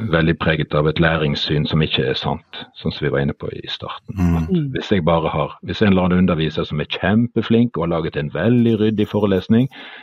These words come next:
Speaker 1: hvis han bare snakker i ti ganger førtifem minutter foran PowerPointer som har alle de riktige ordene på, så har noen lært noe.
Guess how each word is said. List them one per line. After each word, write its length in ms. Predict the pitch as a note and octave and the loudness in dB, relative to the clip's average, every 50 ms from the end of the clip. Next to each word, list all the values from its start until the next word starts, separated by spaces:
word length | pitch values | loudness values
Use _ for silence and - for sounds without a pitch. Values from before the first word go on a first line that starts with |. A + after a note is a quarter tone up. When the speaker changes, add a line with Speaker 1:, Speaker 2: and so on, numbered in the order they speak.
| - | -20
Speaker 1:
hvis 140 | - E2 - | -14 -6 -4
han 100 | F2 F#2+ | -2 0
bare 220 | F#2 G#2 G#2 G2+ G2 | 2 2 2 2 0
snakker 560 | - - A2 A2 - _ - F#2+ G2 G2 F#2 | 2 0 0 0 0 _ 0 0 2 2 0
i 140 | F#2 F#2+ F2+ | 0 -2 -4
ti 240 | - - G#2+ G#2+ | -2 0 2 2
ganger 240 | G2 G2 F#2+ F#2+ F2+ | 4 4 4 2 2
førtifem 420 | - - F2 - G2 - G2+ G2 F#2 | 0 -2 -4 -4 -2 0 2 2 4
minutter 400 | F2+ F2+ F2+ F2 - - F2 E2+ | 4 4 2 0 0 -2 -4 -2
foran 360 | - - F#2 E2+ F2 F2 D#2+ | 0 0 0 2 2 0 0
PowerPointer 580 | - G2 F2 F2 E2+ - E2+ E2 D#2 - D2 | 0 0 0 0 0 -2 -4 -4 -4 -4 -6
som 160 | D2 - F2+ - | -4 -4 -2 -2
har 220 | G2 F2+ - D#2+ | -2 -2 -2 0
alle 180 | E2+ F2 E2+ D#2+ | -2 -2 -2 -2
de 60 | E2+ | -4
riktige 260 | E2+ - - F2 - | -6 -4 -4 -4 -2
ordene 340 | A2 G#2+ G#2+ G2+ F#2+ F#2 F#2 | 0 0 0 2 2 2 0
på, 220 | - - A2 G#2+ - - - - _ _ | 0 0 0 0 0 -4 -12 -20 _ _
så 320 | - - - - F#3+ E3+ - | -6 -4 -2 2 2 2 4
har 120 | G#2+ G2+ | 2 2
noen 260 | F#2+ G2+ G#2 G2+ F2 D#2+ | 2 2 2 2 2 2
lært 240 | E2 D#2+ - - - | 0 -2 -2 -4 -8
noe. 240 | - - - - - | -12 -14 -14 -18 -20